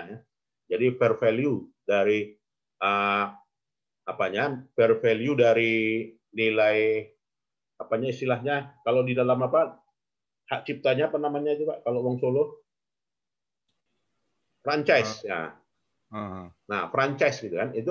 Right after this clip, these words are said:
Speaker 1: franchise berapa nilainya disajikan di neraca Wong Solo? Ya, misalnya kalau ada yang mau buka di Ranto Prapat, cabang Wong Solo,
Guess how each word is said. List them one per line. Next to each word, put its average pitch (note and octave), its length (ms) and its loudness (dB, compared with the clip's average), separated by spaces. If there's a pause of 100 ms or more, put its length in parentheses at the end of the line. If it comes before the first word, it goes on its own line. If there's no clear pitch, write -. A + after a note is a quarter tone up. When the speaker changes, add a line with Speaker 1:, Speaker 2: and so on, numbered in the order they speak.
Speaker 1:
franchise D3+ 640 0 (240)
berapa F#3+ 320 2
nilainya D3 400 2
disajikan B2+ 560 -2
di A#2 160 -2
neraca A2+ 340 -2
Wong G#2+ 220 0
Solo? F#2+ 400 -8 (800)
Ya, F#2+ 180 -2
misalnya B2 460 -4
kalau C#3+ 240 4
ada C3 160 2
yang C3 80 -2
mau C3 160 0
buka B2+ 240 0
di A#2+ 160 0
Ranto A#2+ 320 0
Prapat, B2 480 -2
cabang A#2 340 -4
Wong A#2+ 220 0
Solo, A#2+ 560 4